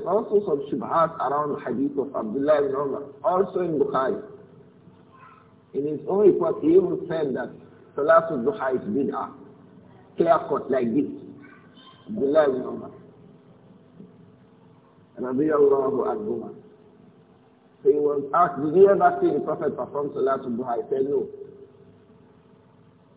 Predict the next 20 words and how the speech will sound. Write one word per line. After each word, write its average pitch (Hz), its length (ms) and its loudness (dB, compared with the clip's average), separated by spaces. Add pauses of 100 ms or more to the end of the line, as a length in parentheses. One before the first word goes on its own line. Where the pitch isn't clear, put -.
(160)
"Did 269 100 -2
you 170 140 4
ever 156 320 0
see 143 220 2
Abu 131 240 0
Bakr - 340 -4
perform 135 300 -10
Umar, 139 340 -8 (120)
uh, 120 180 -2
perform 123 840 -10 (240)
Duha?" 131 520 -2
He 127 140 -4
said, 147 220 0
"No." 143 180 0 (1600)
"Did 127 140 -2
you 160 120 2
ever 147 420 -2
see 135 680 -2 (2000)
Umar 151 240 -2
radiallahu 127 600 2